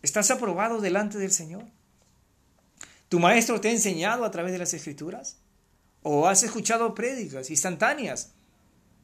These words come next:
que el enemigo puede estar utilizando para confundir, engañar? Y vemos las consecuencias. Muchos engañadores, estafadores, falsos,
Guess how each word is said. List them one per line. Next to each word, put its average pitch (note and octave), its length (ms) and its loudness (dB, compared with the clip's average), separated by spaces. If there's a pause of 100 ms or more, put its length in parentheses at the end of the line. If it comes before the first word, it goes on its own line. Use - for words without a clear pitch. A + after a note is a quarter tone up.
(840)
que F#3 120 6
el F3+ 80 6
enemigo G#3 500 4
puede A#3+ 180 8
estar A3 220 0
utilizando G#3 580 4
para D3 220 0
confundir, D3 640 -10 (100)
engañar? D3 640 -10 (720)
Y C#3+ 120 -6
vemos G3+ 340 4
las D#3+ 420 2 (160)
consecuencias. D#3+ 1000 2 (280)
Muchos G#3+ 420 0
engañadores, E3 800 0
estafadores, D3+ 760 -4 (220)
falsos, A3 800 0